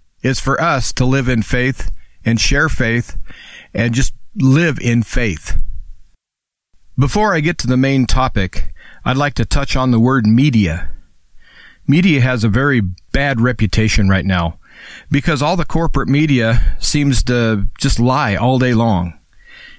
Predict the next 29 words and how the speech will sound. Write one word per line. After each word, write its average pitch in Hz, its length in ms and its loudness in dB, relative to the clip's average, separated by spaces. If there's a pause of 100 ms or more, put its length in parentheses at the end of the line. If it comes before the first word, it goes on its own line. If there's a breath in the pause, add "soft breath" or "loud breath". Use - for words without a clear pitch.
(100)
And 120 400 0
if 117 100 -2
they 123 140 0
do 151 180 0
tell 160 240 -2
the 123 100 -2
truth, 147 380 -2
they 117 160 0
shade 147 340 2
it 123 140 -2
enough 120 400 0
that 113 360 -2 (720 soft breath)
they're 135 220 0
not 147 220 -2
telling 139 300 -2
the 123 120 2
whole 143 200 0
truth. 110 400 0
And 139 220 -2
a - 20 -2
lot 151 240 0
of 202 100 -4
things 135 460 0
they're 127 240 -2
doing 127 300 0
is 113 200 0
omitting, 123 800 0 (1000 loud breath)
like, 131 400 -2
uh, 110 420 0